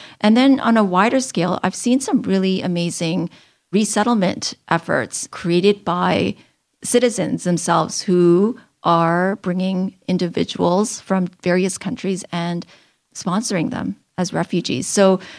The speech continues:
there is a very vibrant community in Canada doing that work, and that is a very positive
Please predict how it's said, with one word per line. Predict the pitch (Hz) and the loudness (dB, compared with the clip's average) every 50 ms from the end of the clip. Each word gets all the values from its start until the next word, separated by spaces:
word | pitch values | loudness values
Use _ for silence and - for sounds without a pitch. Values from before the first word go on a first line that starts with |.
| - _ | -6 _
there | - 202 214 | 2 2 4
is | 226 220 | 4 2
a | 220 190 | 2 2
very | 185 185 185 | 2 2 2
vibrant | 180 185 - - 151 175 175 185 185 185 185 - - | 2 0 0 0 0 0 2 2 0 0 0 -2 -4
community | - 185 175 170 170 170 170 170 170 170 | -4 -2 0 0 0 0 0 2 2 2
in | - - 170 160 | 0 0 -2 -4
Canada | - - 170 165 180 190 190 196 196 | -4 -4 -2 -2 0 0 2 0 0
doing | 190 - 196 190 190 190 185 | 0 0 0 0 0 0 2
that | 180 160 - - | 0 0 -2 -2
work, | - 175 185 190 185 185 185 - - - | 0 0 2 2 2 2 0 -4 -6 -4
and | 180 175 175 175 175 180 - - - - | -2 -2 0 0 0 -2 -4 -6 -10 -4
that | - 185 175 170 | 0 2 4 4
is | 180 180 165 - - - | 4 2 2 -2 -4 -4
a | 170 180 | -2 0
very | 185 175 170 175 170 | 0 2 2 2 0
positive | - - 151 160 175 165 180 - 139 - - - | -2 -2 -2 -2 0 0 0 0 0 0 0 -2